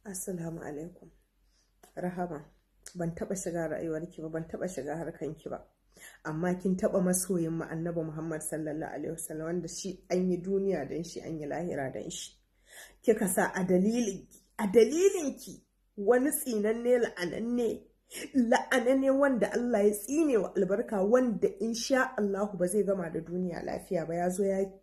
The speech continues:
ci mutuncin Annabi Muhammad sallallahu alaihi wasallam. To, ke da Allah.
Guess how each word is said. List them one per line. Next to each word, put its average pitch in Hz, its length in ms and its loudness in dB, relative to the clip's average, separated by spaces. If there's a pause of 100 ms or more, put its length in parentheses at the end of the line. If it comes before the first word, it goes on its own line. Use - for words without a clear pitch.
(120)
ci - 140 4
mutuncin 269 540 2
Annabi 175 380 -4
Muhammad 165 380 -6
sallallahu 156 560 -8
alaihi - 180 -8
wasallam. - 420 -8 (960)
To, 160 300 -2 (260)
ke 170 220 0
da 156 140 0
Allah. 135 300 -2